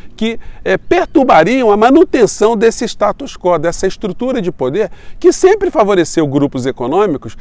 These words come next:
mas, é, mesmo os grupos econômicos precisam de um tipo de ordem pra perpetuarem-se, né? Gente, vocês imaginem,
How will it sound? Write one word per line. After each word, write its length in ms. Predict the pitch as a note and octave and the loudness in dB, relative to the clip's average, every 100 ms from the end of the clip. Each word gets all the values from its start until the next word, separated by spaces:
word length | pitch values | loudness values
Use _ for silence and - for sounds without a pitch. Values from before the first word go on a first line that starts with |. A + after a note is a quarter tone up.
| - - | -14 -2
mas, 360 | C4 B3+ - - - - | 0 0 -4 -12 -14 -6
é, 180 | A#3 G#3+ | -6 0
mesmo 460 | B3 E4+ G#4 E4+ | 2 2 4 4
os 100 | A3+ | 2
grupos 460 | D#3+ F3+ G3+ F#3+ D#3 | 2 2 2 0 -2
econômicos 640 | E3 D#3+ D3+ E3+ F3+ - | -2 -2 0 -2 -4 -8
precisam 600 | - A3+ - F3 F#3 G3 | -2 -2 -2 -4 0 0
de 80 | F#3 | 0
um 80 | F3+ - | -2 -4
tipo 300 | - G#3+ G3 | -8 -6 -6
de 120 | E3+ | -2
ordem 480 | E3+ D3+ F#3+ C3 G#2+ - - - | 2 4 2 0 -8 -12 -20 -4
pra 160 | - G#3 | 0 0
perpetuarem-se, 1200 | - E3+ - - F3+ - E3+ C#3+ C3 A2+ - G#2+ | 0 -4 -4 -2 0 2 4 4 4 -2 -10 -10
né? 220 | A#2 D3 - - - | -8 -8 -12 -20 -10
Gente, 320 | G#3+ B3 - | -8 -8 -6
vocês 220 | D4 C#4 | -4 -2
imaginem, 640 | E4+ B3 C#3+ D3+ A3+ D#3+ | 2 2 0 -2 -2 -4